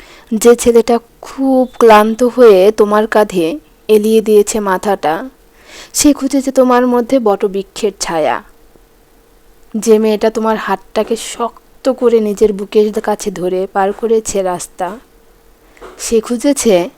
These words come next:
তোমার পাশে আজীবন হাঁটার মতো লম্বা একটা রাস্তা। যে ছেলেটা কিছুতেই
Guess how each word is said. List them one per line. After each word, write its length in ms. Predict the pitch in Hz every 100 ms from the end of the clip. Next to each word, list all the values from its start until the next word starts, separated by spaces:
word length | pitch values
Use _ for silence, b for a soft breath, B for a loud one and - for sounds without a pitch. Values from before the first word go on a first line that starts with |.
| _ _ -
তোমার 280 | 226 226 220
পাশে 320 | 220 214 - 226
আজীবন 520 | 202 202 220 247 254
হাঁটার 380 | 214 208 208 233
মতো 200 | 226 220 240 208
লম্বা 360 | 196 226 226
একটা 260 | 180 - 175
রাস্তা। 480 | 170 175 - - 147 147 - _ _ _ _ _ b b b b b b b
যে 200 | 247 277
ছেলেটা 380 | 277 269 262 269
কিছুতেই 720 | 269 269 - 277 - - 302